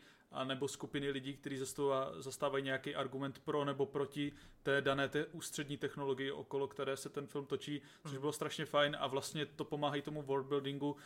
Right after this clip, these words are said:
Speaker 1: že kdykoliv jsme se vydali vlastně mimo to město, který vypadá dost moderně a pěkně, tak to působí, jak kdyby prostě lidi z vesnic úplně utekli v tom světě, že už tam fakt jako nikdo moc nežije a jsou to spíš takový trosky, což jako, dejme tomu, že se do nějaké míry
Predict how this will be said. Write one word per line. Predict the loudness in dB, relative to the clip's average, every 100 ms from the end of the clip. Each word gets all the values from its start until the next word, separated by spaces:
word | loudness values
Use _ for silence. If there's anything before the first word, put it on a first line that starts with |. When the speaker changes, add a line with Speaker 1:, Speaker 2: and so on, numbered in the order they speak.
| -12
Speaker 1:
že | -8
kdykoliv | -6 -2 -2 -2
jsme | -6
se | -2
vydali | 0 0
vlastně | 0 -2 -2 -4
mimo | -2 -2
to | -2
město, | -2 -4 -4 -4
který | -4 -4
vypadá | -2 2 2 2
dost | 0 -4
moderně | -2 -2 -2 -2 -2
a | 0
pěkně, | -2 -2 -4 -4 -12 -14 -8
tak | -6
to | -4
působí, | -4 -2 0 2
jak | 2
kdyby | 0 -4
prostě | -4 -6 -2 -2
lidi | -2 -4 -6
z |
vesnic | -4 -4 -4 -6 -8
úplně | -4 -2 -2
utekli | -4 -4 -2 -2
v | -2
tom | -6
světě, | -4 -2 2 2 0 -4 -14 -6
že | -6
už | -2
tam | -2
fakt | -2 -2
jako | -2 -2
nikdo | -2 -4 -4
moc | -4
nežije | -2 0 2 2
a | -2
jsou | -6
to | -6
spíš | -8 -10 -6
takový | -6 -6 -4
trosky, | -4 -2 -2 -4 -4 -16 -8
což | -6 2
jako, | 2 4 4 4 4 0 -8 -2
dejme | 0 0
tomu, | -2 -4
že | -6
se | -4
do | -2
nějaké | 0 0 -2
míry | -2 -2 -4